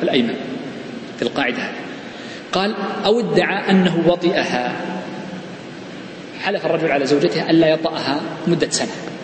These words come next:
فلما رفعت القاضي أثبتت أنه قد حلف على ذلك قبل أربعة أشهر، فلما جاء القاضي قال: "نعم، أنا حلفت قبل أربعة أشهر، ولكني قد وطأتها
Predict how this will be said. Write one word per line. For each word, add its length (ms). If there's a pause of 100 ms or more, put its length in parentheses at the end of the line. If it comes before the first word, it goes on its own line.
(260)
فلما 280
رفعت 320
القاضي 520
أثبتت 360 (760)
أنه 220 (120)
قد 120
حلف 280
على 200
ذلك 180
قبل 360 (640)
أربعة 380
أشهر، 340 (1200)
فلما 240
جاء 160
القاضي 300
قال: 220
"نعم، 180
أنا 180
حلفت 280
قبل 140
أربعة 360
أشهر، 400
ولكني 400
قد 180
وطأتها 600